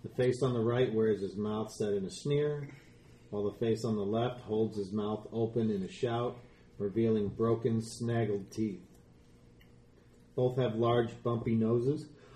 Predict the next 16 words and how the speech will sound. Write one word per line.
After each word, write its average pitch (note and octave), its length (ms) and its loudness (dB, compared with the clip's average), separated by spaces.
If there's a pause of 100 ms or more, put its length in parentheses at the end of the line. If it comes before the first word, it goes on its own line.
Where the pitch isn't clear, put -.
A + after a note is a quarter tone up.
(1000)
Ooh, C#4 460 12 (120)
excuse A3+ 320 0
me. G#3+ 1120 8
<clears throat> - 60 -16 (540)
That C3 160 8
have B2+ 140 8
been A#2 160 4
smoothed C#3+ 560 6
slightly C#3+ 460 4 (120)
<clears throat> - 100 -2 (720)
by C3 180 2
the, B2+ 280 0 (100)
<clears throat> C#4+ 800 12 (880)
by G#2 220 0
the G2+ 280 -2
ero-, G#2 400 0